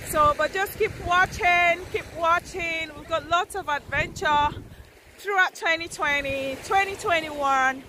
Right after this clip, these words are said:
We're just gonna be traveling around Scotland. As a family, we love to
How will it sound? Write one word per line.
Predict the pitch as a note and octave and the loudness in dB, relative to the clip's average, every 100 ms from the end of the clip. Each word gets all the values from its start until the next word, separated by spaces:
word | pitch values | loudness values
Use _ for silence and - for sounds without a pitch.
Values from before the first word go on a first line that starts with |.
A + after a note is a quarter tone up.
| D4+ | -4
We're | E4 | -4
just | D4 C#4 | -4 -8
gonna | C4+ A#3 | -8 -6
be | A3 | -10
traveling | - B3+ B3 A#3+ | -8 -6 -4 -6
around | A#3 A3 | -10 -10
Scotland. | G#3+ - B3+ A3+ G#3+ G3 | -12 -6 -4 -4 -8 -6
As | A#3 B3+ | -6 -6
a | |
family, | - D#4 E4 D4+ | -2 0 0 -4
we | C#4 | -4
love | B3 C#4 - | -4 -4 -6
to | B3 | -8